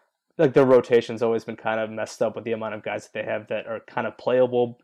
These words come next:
that are decent but not great. So, like I said, I'm not really sure, like,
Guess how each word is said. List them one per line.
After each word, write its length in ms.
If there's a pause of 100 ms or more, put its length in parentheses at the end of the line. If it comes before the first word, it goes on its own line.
that 140
are 100
decent 440
but 80
not 220
great. 380 (460)
So, 360
like 160
I 20
said, 200
I'm 240 (120)
not 220
really 220
sure, 300
like, 160